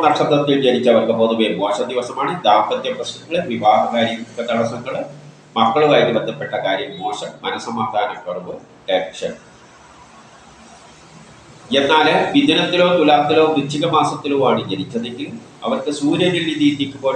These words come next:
ഗ്രഹങ്ങളെല്ലാം വളരെ അനുകൂലമായിട്ടാണ് നിൽക്കുന്നത്. അതുകൊണ്ട് അ-, അവർക്ക് ഈ പറയുന്ന ദോഷമൊന്നും അത്ര പ്രബലമല്ല. അവിട്ടം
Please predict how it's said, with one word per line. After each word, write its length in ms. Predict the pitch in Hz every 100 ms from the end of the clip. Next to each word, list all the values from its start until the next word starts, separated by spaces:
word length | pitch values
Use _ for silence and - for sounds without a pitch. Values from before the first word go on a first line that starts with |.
| 131
ഗ്രഹങ്ങളെല്ലാം 560 | 120 123 127 123 120 113
വളരെ 240 | 107 107 110 -
അനുകൂലമായിട്ടാണ് 840 | 95 107 104 101 90 85 85 - 87
നിൽക്കുന്നത്. 500 | - - 113 123 165 117 - - - -
അതുകൊണ്ട് 340 | 113 110 113 107 107
അ-, 140 | 104 - -
അവർക്ക് 260 | 139 - 147
ഈ 20 | 113
പറയുന്ന 320 | 120 110 110 110 - - 101
ദോഷമൊന്നും 640 | 101 101 110 110 117 90 - - - - 92
അത്ര 160 | 92 110 -
പ്രബലമല്ല. 600 | 92 98 110 92 - - - - - - - - - - - - - - - - - - - - - - - - - - - -
അവിട്ടം 380 | 180 185 185 208